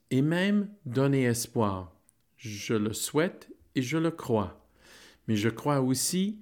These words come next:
qu'aucune musique peut décrire cette effroyable guerre. Mais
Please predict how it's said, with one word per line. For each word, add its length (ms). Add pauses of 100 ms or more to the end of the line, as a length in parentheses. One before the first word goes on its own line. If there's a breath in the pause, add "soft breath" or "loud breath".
qu'aucune 480
musique 520
peut 140
décrire 640 (280 loud breath)
cette 480
effroyable 960
guerre. 500 (1400 loud breath)
Mais 360